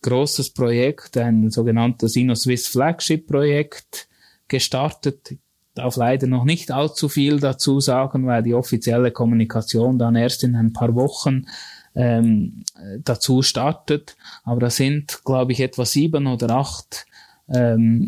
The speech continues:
verschiedene Institute verteilt über die ganze Schweiz, also von Lausanne bis nach Sankt Gallen sind da, da dabei und, äh,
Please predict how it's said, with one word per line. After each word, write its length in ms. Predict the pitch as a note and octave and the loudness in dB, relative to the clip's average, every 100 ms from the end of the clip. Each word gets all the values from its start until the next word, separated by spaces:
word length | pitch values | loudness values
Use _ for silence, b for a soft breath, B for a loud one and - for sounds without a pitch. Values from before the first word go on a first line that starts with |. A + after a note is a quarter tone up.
| - | -2
verschiedene 600 | - - C3+ C#3 C3 B2+ | -2 0 0 2 0 2
Institute 840 | A#2 A2+ A2+ B2 D3 E3+ - D#3 D3 | 0 -2 -2 0 0 0 -2 -2 -2
verteilt 560 | B2+ A#2 A#2 C#3 - | -4 -2 0 0 -2
über 120 | A#2+ | -4
die 120 | B2+ A#2 | -2 0
ganze 420 | A#2 C3+ - A2+ | 2 0 0 -2
Schweiz, 800 | - A2+ B2+ D3 D3 - - - B B B B - | 0 0 0 0 -2 -6 -6 -8 B B B B -4
also 320 | C#3 C3 A2+ | 0 0 0
von 200 | A#2 A#2 | 2 2
Lausanne 520 | A#2+ C3+ C3+ B2+ B2 | 2 0 -2 0 0
bis 260 | A2 A2 B2 | 0 -2 -2
nach 180 | A2 | -2
Sankt 280 | - A#2 A2+ | 0 -2 0
Gallen 420 | A2+ A2+ C#3 C3+ | 0 2 2 0
sind 300 | B2+ B2 A2+ - - | 0 0 -2 -4 -4
da, 140 | A#2+ | -4
da 260 | G#2+ A#2 B2 | -2 0 0
dabei 640 | A#2 A2+ A2+ B2+ D3 C#3+ B B B | 0 0 2 2 0 -4 B B B
und, 800 | A#2+ A#2 A2 A2 - - B2+ - | 0 4 2 0 -2 -2 -2 -4
äh, 220 | - - | -8 -10